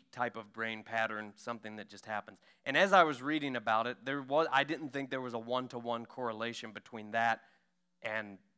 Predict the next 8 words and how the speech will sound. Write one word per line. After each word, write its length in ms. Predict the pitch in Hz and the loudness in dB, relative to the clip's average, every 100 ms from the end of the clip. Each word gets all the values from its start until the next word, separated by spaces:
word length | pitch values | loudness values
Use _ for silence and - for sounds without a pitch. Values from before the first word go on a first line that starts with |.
| _ _ - | _ _ -12
the 60 | |
Holy 300 | 98 139 123 | -4 -2 -2
Ghost 340 | 101 95 95 - _ _ _ _ - | -4 -10 -12 -18 _ _ _ _ -4
operating 560 | 107 95 101 98 98 | -4 -6 -10 -10 -10
in 100 | 95 | -10
us. 160 | 101 - - | -10 -10 -2
But 100 | 117 | 2
I, 140 | 123 | 2